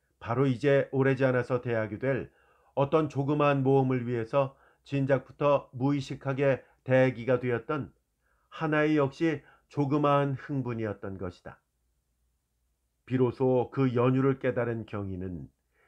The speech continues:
약간 제 자신을 비양하는 기미가 없지 못한 미소를 입가로 드러는 내면서도, 그러나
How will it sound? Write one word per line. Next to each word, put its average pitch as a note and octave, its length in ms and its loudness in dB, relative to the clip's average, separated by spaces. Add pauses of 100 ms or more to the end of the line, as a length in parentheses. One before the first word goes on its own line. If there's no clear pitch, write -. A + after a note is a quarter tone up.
(220)
약간 C3 360 0
제 C#3+ 220 -2
자신을 C#3+ 480 0
비양하는 C#3 540 2
기미가 C3 560 2
없지 B2+ 340 -4
못한 A#2 340 -6
미소를 A2+ 560 -4 (260)
입가로 C3+ 520 -2
드러는 B2 400 -2
내면서도, G#2 680 -8 (1040)
그러나 G2+ 540 -4